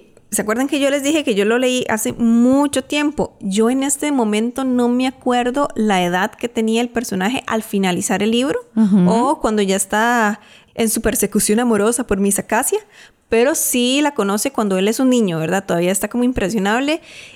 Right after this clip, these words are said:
Speaker 1: y al menos en la película es la primera vez que él baja al pueblo, a,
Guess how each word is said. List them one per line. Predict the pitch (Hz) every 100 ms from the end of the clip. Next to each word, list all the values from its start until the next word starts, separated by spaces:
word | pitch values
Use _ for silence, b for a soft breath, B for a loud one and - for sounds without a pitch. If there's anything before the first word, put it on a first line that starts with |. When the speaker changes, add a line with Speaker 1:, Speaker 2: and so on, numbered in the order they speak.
| -
Speaker 1:
y | 254
al | 254
menos | 277 311 311
en |
la | 320
película | 320 311 320 302
es | 294
la | 285 285
primera | 247 233 262
vez | 277 302
que | - 220 190 196
él | 233 233 - -
baja | 247 285 254 -
al | - 175 -
pueblo, | 220 240
a, | 269